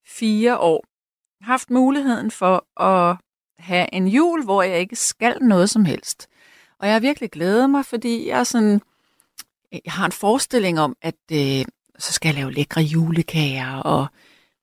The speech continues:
det skal simpelthen bare være så hyggeligt, og jeg skal forberede ting, og mange af mine julegaver skal være hjemmelavet, fordi der er ingen grund til at hoppe med på det her forbrugerræs. Men så sker der bare det,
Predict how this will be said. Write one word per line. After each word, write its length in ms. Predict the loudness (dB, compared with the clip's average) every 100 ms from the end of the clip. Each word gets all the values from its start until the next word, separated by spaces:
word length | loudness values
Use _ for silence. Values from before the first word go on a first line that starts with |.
| _ _ _ _ _
det 80 | -6
skal 160 | -4 -4
simpelthen 260 | -6 -6
bare 180 | -8 -12
være 80 | -12
så 140 | -16 -10
hyggeligt, 760 | -2 -2 0 0 2 0 -2
og 160 | -2 0
jeg 120 | -2
skal 180 | -6 -16
forberede 640 | -4 0 0 0 -4 -4
ting, 360 | -2 0 0 0
og 100 | 2
mange 240 | 4 4
af 60 | 4
mine 220 | 4 2
julegaver 580 | 2 4 4 2 0 0
skal 200 | -2 -8
være 100 | -12
hjemmelavet, 1000 | -4 0 4 2 2 -2 -2 0 0 0
fordi 340 | -6 -4 -6 -8 _ _
der 60 | -4
er 160 | -4 -6 2
ingen 400 | 4 6 4 2
grund 340 | -2 -4 -4 _
til 300 | -10 -6 -6 -8 -16
at 60 |
hoppe 320 | -2 -2 0
med 320 | 0 4 4 4
på 160 | -2
det 180 | -6 -4
her 180 | -4 -8
forbrugerræs. 1400 | -10 -16 _ 0 2 4 0 -4 -6 -6 -6 -6 -6 -6 _ _ _ _ _ _ _ _
Men 100 | -8
så 120 | -4
sker 300 | -4 -2 -4
der 100 | -4 -2
bare 180 | -2 -2 2
det, 220 | 4